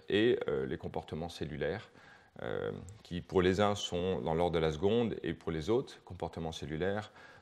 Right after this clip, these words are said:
de la dizaine ou centaine de secondes. Et on a donc la tension de surface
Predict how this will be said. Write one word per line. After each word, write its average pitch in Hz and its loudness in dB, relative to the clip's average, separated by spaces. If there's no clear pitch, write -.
de - -6
la 78 2
dizaine 85 2
ou 95 2
centaine 90 -2
de 73 -4
secondes. - -12
Et 110 2
on 110 6
a 101 12
donc 113 6
la 90 6
tension 117 6
de 110 4
surface - 4